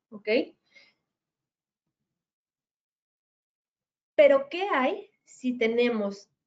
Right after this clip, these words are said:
nos hacen los estudios, nos hacen, eh, lo, las pruebas y vemos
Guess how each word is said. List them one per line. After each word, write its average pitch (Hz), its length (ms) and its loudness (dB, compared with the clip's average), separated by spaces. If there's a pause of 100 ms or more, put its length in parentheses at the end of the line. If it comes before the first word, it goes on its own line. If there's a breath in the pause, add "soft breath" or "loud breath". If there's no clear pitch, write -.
(540)
nos 214 240 -2
hacen 247 260 0
los 294 160 -2
estudios, 254 680 -2
nos 208 460 -6
hacen, 247 520 2
eh, 226 140 2
lo, 226 300 2
las 226 280 2
pruebas 262 560 2 (380)
y 285 120 2
vemos 269 440 2